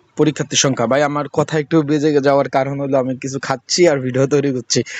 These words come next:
তার জন্য কথা বেজে গেছে, তার জন্য দুঃখিত ভাই। আহ, তারপরে ইস্পাহানী পাবলিক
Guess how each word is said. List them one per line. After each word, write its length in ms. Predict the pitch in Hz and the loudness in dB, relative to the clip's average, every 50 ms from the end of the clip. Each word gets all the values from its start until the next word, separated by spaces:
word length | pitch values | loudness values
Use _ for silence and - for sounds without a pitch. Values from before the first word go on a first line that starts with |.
| - - - - | -14 -14 -2 0
তার 160 | 135 131 123 | 0 0 2
জন্য 300 | 127 139 135 139 135 127 | 0 -2 0 0 0 0
কথা 220 | - 120 120 127 123 | 0 -2 0 0 0
বেজে 220 | 120 123 120 135 | 0 0 0 0
গেছে, 180 | 131 127 131 131 | -2 -2 -4 -4
তার 200 | 120 123 120 120 | -4 -4 -4 -4
জন্য 200 | 120 123 131 131 | -6 -6 -6 -4
দুঃখিত 400 | 127 147 143 - - 135 113 123 | -4 -4 -6 -4 -6 -4 -2 2
ভাই। 220 | 120 135 165 233 - - - - - - - - - - | 2 2 2 0 -4 -12 -20 -14 -12 -10 -10 -10 -4 -2
আহ, 180 | 147 143 143 | 0 0 0
তারপরে 360 | 135 - 165 170 180 196 190 | 0 -2 -4 -4 -4 -4 -4
ইস্পাহানী 440 | 196 190 - _ - 220 208 196 196 | -4 -8 -8 _ 0 0 0 0 -6
পাবলিক 380 | 170 - 165 156 156 156 165 | -2 -2 -2 -2 0 -4 -4